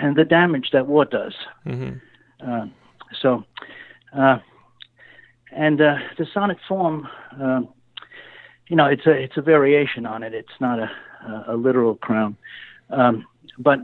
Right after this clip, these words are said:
Speaker 1: but the sonnet allows you to do that. Uh, it allows you to stay, uh, on a particular idea, and then also to, to expand the idea. And of course,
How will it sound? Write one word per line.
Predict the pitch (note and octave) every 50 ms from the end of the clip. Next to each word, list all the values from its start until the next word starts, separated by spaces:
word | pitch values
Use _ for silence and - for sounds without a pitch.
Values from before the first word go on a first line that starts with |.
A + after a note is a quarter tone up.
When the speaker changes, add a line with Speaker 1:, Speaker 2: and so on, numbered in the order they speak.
| - _ _ _ -
Speaker 1:
but | - D3 -
the | D#3+ C#3+ -
sonnet | - F3 E3+ D#3+ D#3+ C#3+
allows | D3 C#3 C#3 C#3+ D3 D3 C#3 B2+ C3+
you | B2+
to | A#2 A2+
do | - B2 A#2+ A2
that. | G2 F#2+ G2 G2 - - - - - -
Uh, | A2+ A#2 A2+ A#2
it | A2+
allows | B2 B2 B2 B2+ A#2+ -
you | C3
to | A#2+ A2
stay, | - - - C3+ B2+ B2+ B2 B2 A#2+ - - _ _ _ _ - - - - - - _ _ _ _ - C3
uh, | B2+ B2 B2 A#2 - - - - - - - -
on | - B2+ C3+ C#3+
a | C3+
particular | - - - - - D#3 - - D3 C3+ B2+ B2
idea, | - A#2+ B2 B2+ A#2+ - B2+ B2+ B2 B2 A2+ A2 - - _ _ _ _ _ _ - - - - _ _ _ _ -
and | B2+ B2 B2 B2
then | B2+ C3 C3 B2+ B2+
also | A#2+ B2+ C3+ C3+ B2 - - D3 B2 B2+ B2 - - -
to, | C3+ C3 A#2+ A#2+ G#2+ - - - - _ _ _ _ -
to | - C#3 B2+
expand | A2+ - - - - A#2+ A#2+ A#2 A2+
the | A2 G#2
idea. | G#2 G#2 - A2 G#2+
And | A2+ A#2+ B2
of | A#2+
course, | - - C#3 B2+ B2+